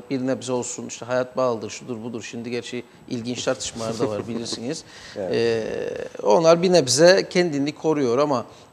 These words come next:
Speaker 1: genel anlamda, e, ülkedeki ekonomik yapıya yaklaşım, yeni bir hükümet sonuçta dörtlü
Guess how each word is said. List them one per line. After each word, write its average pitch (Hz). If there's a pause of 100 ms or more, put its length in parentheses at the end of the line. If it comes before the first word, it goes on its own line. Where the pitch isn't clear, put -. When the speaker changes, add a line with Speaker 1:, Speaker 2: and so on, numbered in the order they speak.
Speaker 1:
genel 175
anlamda, 131 (380)
e, 127
ülkedeki 147
ekonomik 156 (300)
yapıya 131 (400)
yaklaşım, 135 (440)
yeni 156
bir 160
hükümet 131
sonuçta 123
dörtlü 127